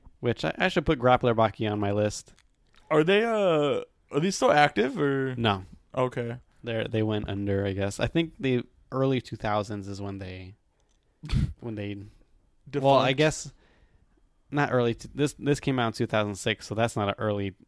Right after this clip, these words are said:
Speaker 1: early two thousands.
Speaker 2: It's, like, before the twenty tens,
Speaker 1: Yeah,
Speaker 2: basically.
Speaker 1: pretty much.
Speaker 2: Okay.
Speaker 1: This was licensed by Lucky Penny, which is a division of, uh, Right, Right Stuff Incorporated. And, uh, the goal of, uh, Lucky Penny is to produce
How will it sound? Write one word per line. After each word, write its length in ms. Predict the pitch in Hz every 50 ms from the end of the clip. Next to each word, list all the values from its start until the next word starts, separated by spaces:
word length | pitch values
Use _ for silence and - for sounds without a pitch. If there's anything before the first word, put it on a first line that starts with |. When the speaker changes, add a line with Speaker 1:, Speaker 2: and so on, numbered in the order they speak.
| - -
Speaker 1:
early 280 | 120 113 107 104 104 -
two 160 | - 117 104
thousands. 560 | - 101 85 85 110 - - 110 104 - -
Speaker 2:
It's, 120 | - -
like, 140 | 190 180 151
before 280 | 165 175 160 165 165 160
the 120 | 147 139
twenty 260 | 139 - 160 151 143
tens, 440 | 135 - 151 139 139 139 143 139 - -
Speaker 1:
Yeah, 60 | 147
Speaker 2:
basically. 480 | 143 113 107 104 98 143 143 143 143 - _ _ - - _ _ _ -
Speaker 1:
pretty 140 | 120 113 101
much. 200 | 98 117 - -
Speaker 2:
Okay. 220 | 127 117 123 127 - - _ _ _ _ _ _ _ _ _ _ _ _ _ _ _ _ - _ _ _ _ _ _ -
Speaker 1:
This 180 | 143 135 - -
was 180 | 143 120 113
licensed 520 | 123 123 131 127 - 131 120 117 104 - -
by 400 | 117 107 104 104 101 98 98 -
Lucky 400 | - 117 127 147 151 - - 123
Penny, 320 | - - 110 107 107 110 110
which 240 | 107 110 - - 117
is 100 | 107 107
a 120 | 107 98
division 520 | 95 110 107 104 120 123 113 104 113 113
of, 220 | 110 104 92 85 - 101
uh, 200 | 101 98 95 95
Right, 280 | 98 110 110 113 - _ _ - _ _ _ - - -
Right 220 | - 113 113 113 -
Stuff 280 | - 117 113 104 -
Incorporated. 760 | - 113 107 101 113 110 107 - 107 104 104 104 107 104 107 107 _ _ _ _ _ _ _ _ _ _ - - - - _ -
And, 220 | 117 113 110 107
uh, 300 | 104 101 101 98 98 101 101 _ _ _ _ _ _ _ _ -
the 80 | - 123
goal 380 | 107 113 123 135 160 160 139 117
of, 200 | 110 107 98 110
uh, 220 | 104 98 98 98
Lucky 300 | 104 107 104 - - -
Penny 320 | - - 110 107 104 107 107
is 120 | 101 - -
to 140 | - 110
produce 680 | 101 101 110 110 101 110 110 110 107 - - - -